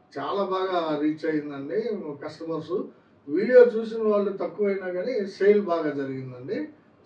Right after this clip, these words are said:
చాలా ఇష్టపడ్డారు. మన కామెంట్స్ కూడా చాలా బాగా వచ్చినాయండి. అట్లాగే ఈ శారీస్ కూడా ఏంటంటే ఒక్కొక్క కలరు, ఆ,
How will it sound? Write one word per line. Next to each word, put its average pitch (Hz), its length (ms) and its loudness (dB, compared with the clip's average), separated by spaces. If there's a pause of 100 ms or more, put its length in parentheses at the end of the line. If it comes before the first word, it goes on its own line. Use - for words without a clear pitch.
చాలా 147 440 -2 (340)
ఇష్టపడ్డారు. 156 760 -4
మన 143 120 -8
కామెంట్స్ 143 520 -6
కూడా 139 160 -8 (140)
చాలా 131 160 -6
బాగా 131 280 -10
వచ్చినాయండి. 123 680 -12 (460)
అట్లాగే 214 720 2 (480)
ఈ 190 140 -4
శారీస్ 214 440 2
కూడా 208 200 0
ఏంటంటే 196 360 -4
ఒక్కొక్క 208 500 0
కలరు, 226 680 0 (440)
ఆ, 180 240 -4